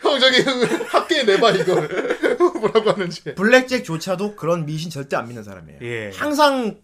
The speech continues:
Speaker 2: 독백을 말하죠.
Speaker 3: 그렇죠.
Speaker 2: "나는 그런 뭐 오컬트 저주 그런 거 절대 믿지 않는다."
Speaker 3: "난 그런 건 믿지 않는다."
Speaker 2: 어, 하지만 믿지 않지만
Speaker 1: 신 따윈 믿지
Speaker 2: 이번 사건 같은 경우는 정말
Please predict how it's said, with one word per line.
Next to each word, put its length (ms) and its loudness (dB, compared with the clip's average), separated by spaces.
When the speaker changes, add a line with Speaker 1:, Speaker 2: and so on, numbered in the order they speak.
Speaker 2:
독백을 340 0
말하죠. 520 0
Speaker 3:
그렇죠. 520 -10
Speaker 2:
"나는 440 -8
그런 320 -8
뭐 260 -10
오컬트 520 -10
저주 520 -12
그런 180 -16
거 60 -14
절대 360 -8
믿지 220 -12
않는다." 280 -14
Speaker 3:
"난 120 -8
그런 180 -12
건 120 -12
믿지 220 -14
않는다." 340 -18
Speaker 2:
어, 360 -20
하지만 320 -14
믿지 240 -10
않지만 640 -2
Speaker 1:
신 280 -20
따윈 260 -12
믿지 160 -14
Speaker 2:
이번 500 -6
사건 320 -16
같은 280 -14
경우는 300 -12
정말 560 -12